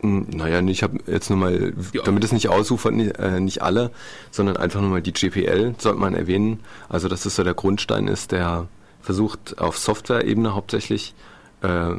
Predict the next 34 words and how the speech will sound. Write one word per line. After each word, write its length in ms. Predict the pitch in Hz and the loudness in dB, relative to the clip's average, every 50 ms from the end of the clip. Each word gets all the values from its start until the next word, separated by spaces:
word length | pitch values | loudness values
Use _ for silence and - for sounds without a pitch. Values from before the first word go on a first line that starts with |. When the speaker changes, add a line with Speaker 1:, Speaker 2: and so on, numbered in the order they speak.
| - - - | -6 -8 -2
Speaker 1:
eben 260 | - 104 90 90 85 | 0 0 2 2 0
die 100 | 85 95 | 0 -2
Freiheit 440 | - - - 76 80 95 104 107 - | -2 0 0 0 2 2 0 -2 -2
zu 160 | - 104 92 | -2 -2 -2
garantieren 760 | - - 82 82 87 82 - - 95 95 95 107 113 117 117 - - - - - - - - - - - | 0 -2 -2 0 -2 -2 -2 -2 -2 0 2 2 0 0 -2 -6 -12 -20 -20 -20 -20 -20 -20 -20 -14 -4
und, 360 | - 95 95 92 92 90 - | -2 0 0 0 -2 -2 -2
und 140 | 92 90 85 | -4 -2 0
damit 200 | 87 90 98 - | 0 0 2 2
so 60 | 107 | 2
ein 60 | 98 | 2
bisschen 220 | 95 - - 104 90 | 2 2 0 0 0
die 60 | 87 | 0
Grenzen 340 | - - 76 85 - - 107 | 0 0 0 0 0 0 -2
abzustecken 560 | 104 - - 87 - - 95 - - - 92 | -2 0 -2 -2 -2 0 -2 -2 -2 -4 -4
von, 320 | - - 90 87 87 87 | -2 -2 0 0 0 0
äh, 400 | 85 - - 82 80 80 82 82 82 82 - - - - - - - - 220 - - - | -2 -2 -2 -2 -2 -2 -2 -4 -6 -6 -10 -16 -20 -20 -20 -20 -20 -20 -20 -14 -10 -8
äh, 720 | 82 80 78 78 80 82 78 76 - - - - - - | -8 -8 -8 -8 -10 -12 -14 -16 -18 -20 -18 -8 -4 -4
ja, 120 | 80 82 | -4 -2
von, 140 | - - 98 | -2 0 0
Speaker 2:
Es 100 | 95 92 85 | 0 0 0
Speaker 1:
von 100 | - 107 | 0 2
der 100 | 101 98 | 2 2
Freiheit 520 | - - - 76 85 110 117 131 127 120 - | 0 0 -2 0 0 2 2 0 0 0 0
von 100 | 120 110 | 0 2
solchen 220 | 113 113 110 110 | 2 2 0 0
Projekten 400 | - - 107 101 104 - - 110 | 0 0 0 0 -2 -2 -2 -4
und 160 | 104 104 98 | -2 0 -2
auch 120 | 82 - - | -2 -4 -4
die, 380 | - - 95 92 92 92 90 92 - - - - - - - - - - - | -4 -2 -2 0 0 0 -2 -4 -8 -18 -20 -20 -20 -20 -20 -20 -18 -8 -6
äh, 220 | 87 82 78 76 76 76 - - - | -4 -4 -2 -4 -6 -8 -12 -16 -20
vor 320 | - - - - 95 90 85 | -20 -12 -6 -2 -2 0 0
Gericht 480 | 90 82 95 117 120 - - - - | 0 0 0 0 0 -2 -10 -6 -2
oder, 400 | - 98 87 82 80 80 80 - - - | -2 0 0 0 -2 -2 -4 -4 -6 -4
ja, 240 | - 85 85 87 | -2 -2 -2 -2